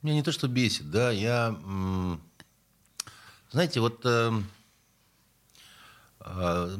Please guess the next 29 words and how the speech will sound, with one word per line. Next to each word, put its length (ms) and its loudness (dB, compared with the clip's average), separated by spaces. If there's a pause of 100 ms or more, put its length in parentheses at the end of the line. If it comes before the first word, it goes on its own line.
(120)
мир 220 2
сложно 440 2
живет 500 -4 (420)
всегда, 560 0 (280)
значит, 420 -8
а 80 -6
последнее 460 0
время 320 2
все 160 -6
как-то 600 -6
стало 320 -2
еще 320 -2
более, 360 -4 (720)
значит, 460 -10
сложно 520 0
и 20 0
неприятно, 680 -2 (120)
и, 380 -6
э, 380 -12 (760)
значит, 400 -8 (100)
э, 220 -4
депрессивно, 880 2
все 220 -6
эти 140 -8
пандемии 680 2
там 540 -4
и 20 -18
так 220 -6
далее. 320 0